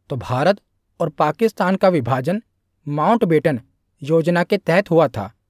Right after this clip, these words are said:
तो इसका सही जवाब है ऑप्शन ए। अगला प्रश्न है कि साइमन कमीशन का भारत आगमन किस वर्ष हुआ था? तो साइमन कमीशन का भारत आगमन उन्नीस सौ अट्ठाईस में हुआ था। इसका सही जवाब है ऑप्शन बी।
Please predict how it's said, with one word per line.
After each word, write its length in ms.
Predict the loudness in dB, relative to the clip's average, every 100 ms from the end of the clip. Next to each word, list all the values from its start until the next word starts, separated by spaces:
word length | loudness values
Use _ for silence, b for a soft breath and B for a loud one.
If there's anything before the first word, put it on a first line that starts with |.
| _ _ _
तो 120 | -12 -10
इसका 260 | -8 -2 0
सही 200 | 2 2
जवाब 240 | 2 2
है 140 | 0 -2 _ _ _ _
ऑप्शन 340 | -6 -2 0
ए। 140 | 0 -6 _ _ _ _ _
अगला 260 | -2 0 2
प्रश्न 320 | 0 0 -2
है 120 | -2 -8 _ _ _ _
कि 80 | -6
साइमन 480 | -4 -2 0 2 2
कमीशन 420 | 2 0 0 0
का 220 | 0 -2 -4 _ _ -14
भारत 460 | -6 0 2 2 _ -2
आगमन 420 | -2 0 -2 -4 _ _ _ _ -4
किस 200 | -2 2
वर्ष 260 | 2 2
हुआ 160 | 0 0
था? 240 | -2 -12 -14 _ _ _ _ _ -12
तो 60 |
साइमन 420 | -8 -6 -2 -2
कमीशन 420 | 2 2 2 -2 0
का 200 | 0 -2 _ _ -14
भारत 420 | -6 0 0 -2 _
आगमन 420 | -4 -4 -2 -4 -6 _ _ _ _
उन्नीस 260 | -8 -6 -2
सौ 60 | -4
अट्ठाईस 520 | -2 -6 0 0 0
में 100 | -2
हुआ 200 | -4 -6
था। 220 | -8 -12 -14 _ _ _
इसका 260 | -14 -2 0
सही 160 | 0
जवाब 220 | 0 0 0
है 140 | -2 _ _ _ _
ऑप्शन 340 | -8 -4 -4 -2
बी। 200 | -2